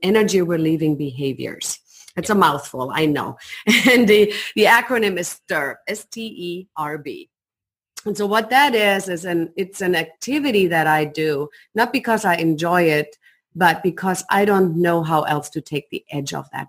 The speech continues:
pain. So it might be sleeping a lot. It might be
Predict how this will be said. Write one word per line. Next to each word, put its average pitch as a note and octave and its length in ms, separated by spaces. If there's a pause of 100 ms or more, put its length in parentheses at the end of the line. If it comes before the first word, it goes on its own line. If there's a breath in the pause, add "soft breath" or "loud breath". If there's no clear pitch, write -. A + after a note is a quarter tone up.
pain. C#2 280 (960 soft breath)
So F#3+ 240
it G3 200
might G3 380
be G3+ 300
sleeping F3 600
a C#3+ 60
lot. - 440
It C#3 160
might D#3 380
be D#3 460